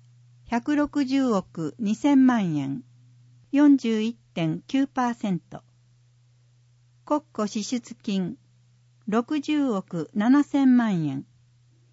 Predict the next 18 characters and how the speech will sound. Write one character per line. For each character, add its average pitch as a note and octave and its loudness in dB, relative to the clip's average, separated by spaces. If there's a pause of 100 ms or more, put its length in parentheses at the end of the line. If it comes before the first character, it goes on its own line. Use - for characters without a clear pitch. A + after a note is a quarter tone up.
(360)
十 D4+ 2
五 C#4+ 0
点 F3+ -4
九 C4+ -2
パ B3 -4
ー A#3 -6
セ - -8
ン E3 -2
ト。 - -16 (1400)
地 B3 -2
方 C4+ -2
交 B3+ -2
付 A#3+ -4
税、 F#3 -6 (680)
三 C#4+ 4
十 A#3+ 0
九 B3+ -2
億 F3+ -6